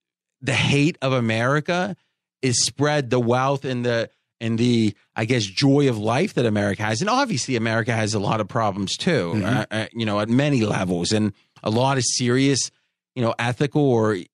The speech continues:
Speaker 1: religious people would say, "Hey, we have too much decadence," not just in Nevada, but the whole country. But if you think about what drives, and again, I don't even think this is political. I think it's just human nature.
Speaker 2: Mm-hmm.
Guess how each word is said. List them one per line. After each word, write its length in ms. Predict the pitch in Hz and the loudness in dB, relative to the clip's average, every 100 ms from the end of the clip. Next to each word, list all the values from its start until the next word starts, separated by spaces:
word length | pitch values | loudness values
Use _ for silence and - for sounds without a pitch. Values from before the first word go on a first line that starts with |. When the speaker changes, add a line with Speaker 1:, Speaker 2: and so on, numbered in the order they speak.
| - | -8
Speaker 1:
religious 480 | 120 113 123 123 123 | 0 2 4 2 0
people 320 | 127 139 165 | 0 2 2
would 160 | 135 | 2
say, 220 | - 135 131 | 0 0 0
"Hey, 160 | 151 | 0
we 160 | 127 139 | 2 2
have 140 | 127 | 0
too 260 | - - 196 | -4 -6 -2
much 340 | 175 123 - | 0 0 -2
decadence," 520 | 117 104 - 95 90 | -4 -4 -6 -8 -6
not 140 | 147 131 | -4 -2
just 180 | 117 - | -2 0
in 80 | |
Nevada, 320 | 107 107 120 143 | 0 0 -2 -2
but 100 | 131 | -4
the 80 | 107 | -4
whole 160 | 135 | -6
country. 460 | - 180 190 120 90 _ _ _ _ _ | -4 -2 0 -2 -4 _ _ _ _ _
But 100 | 147 | -2
if 100 | 139 | 0
you 100 | 127 | 2
think 280 | 147 190 220 | 0 0 -2
about 560 | 247 147 135 131 127 - _ _ _ | -2 -4 -4 -2 -4 -6 _ _ _
what 240 | 120 147 | 0 0
drives, 760 | 110 120 127 135 143 143 131 117 | 0 0 2 0 0 2 0 0
and 100 | 147 | 0
again, 220 | 156 165 | 0 0
I 80 | 160 | 2
don't 100 | 226 | 2
even 140 | 143 | 2
think 160 | 123 120 | 2 0
this 120 | 110 | 0
is 60 | - | -2
political. 460 | - 131 196 135 | -2 0 2 2
I 80 | 101 | 0
think 140 | 151 | 0
it's 80 | 120 | 0
just 200 | 101 - | -2 0
human 280 | 135 117 107 | 0 2 2
nature. 420 | 120 175 - 98 | 2 2 0 -4
Speaker 2:
Mm-hmm. 200 | 92 95 | -6 -14